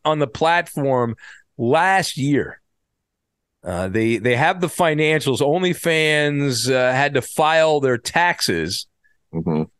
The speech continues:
Speaker 1: and so they have the amount of revenue they brought in in the year twenty twenty-two. And, and OnlyFans is a, it's a porn site. That's mostly what it is. Let's be honest here. It's, uh, young lady.
Speaker 2: Well,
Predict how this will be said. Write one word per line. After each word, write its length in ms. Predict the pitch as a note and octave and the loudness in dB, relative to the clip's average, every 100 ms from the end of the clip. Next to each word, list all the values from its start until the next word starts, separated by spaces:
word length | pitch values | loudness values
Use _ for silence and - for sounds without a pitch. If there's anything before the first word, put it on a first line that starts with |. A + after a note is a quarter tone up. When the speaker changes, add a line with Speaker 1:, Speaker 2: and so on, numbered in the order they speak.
| - | -4
Speaker 1:
and 280 | A2+ A#2+ A#2+ | 0 0 0
so 240 | - B2+ | 2 2
they 160 | B2+ B2 | 2 2
have 400 | C#3+ D#3 D#3 C3+ | 2 2 0 -2
the 340 | C3+ C3 B2+ | 0 0 0
amount 600 | B2+ B2+ C#3 D3 G3 G#3+ - | 0 0 0 2 0 -2 -2
of 160 | D#3 C#3+ | -2 0
revenue 960 | A#2 C3 E3+ D3+ C#3 A#2 G#2 F#2 F2+ E2+ _ _ _ _ _ _ _ - | 0 2 2 2 0 2 2 0 -2 -6 _ _ _ _ _ _ _ -6
they 320 | G2+ D3+ F3+ | 0 2 2
brought 460 | D3 D#3+ D#3+ D3+ | 2 4 4 2
in 420 | D3 C3 A#2+ A#2 A2+ | 2 0 0 -2 -2
in 140 | A#2+ B2 | -2 0
the 80 | B2+ | 2
year 180 | C#3 | 2
twenty 460 | B2+ - D#3+ E3 D#3 | 0 -2 0 0 -2
twenty-two. 440 | - D3+ C3 C#3 | -2 0 0 0
And, 260 | A2 A#2+ D3 | 0 0 0
and 220 | D#3 D#3+ | -2 -2
OnlyFans 680 | - A3+ B3+ G#3 F#3+ E3 D3+ | 0 2 2 0 2 0 0
is 140 | C#3 A#2 | 0 2
a, 400 | B2+ B2+ B2+ A#2+ _ _ | 2 2 0 -2 _ _
it's 180 | D#3 C#3+ | -4 -2
a 40 | D3+ | -4
porn 460 | - A3 B3 A#3+ | 0 2 2 2
site. 500 | - - E2 D#2 E2 - _ _ _ _ _ - | 0 0 0 -2 -6 -12 _ _ _ _ _ -4
That's 220 | F#3+ - | -2 0
mostly 380 | F3 D#3+ - A#2+ | 2 2 2 0
what 180 | G#2 F2 | 0 0
it 80 | |
is. 160 | A#2+ D#2 | 0 0
Let's 100 | A2 | -2
be 140 | G2 | -2
honest 380 | G#2+ G#2 D2 - | 0 0 -2 -6
here. 160 | C#2 D#2 | -4 -4
It's, 260 | E2 - | -4 -6
uh, 300 | E2+ D#2+ E2+ F#2 | -4 -2 -4 -4
young 320 | A2 B2 A2+ | -2 -2 0
lady. 140 | D#3+ D3+ | 2 2
Speaker 2:
Well, 480 | C#3+ C#3 C3 B2 | 4 4 4 2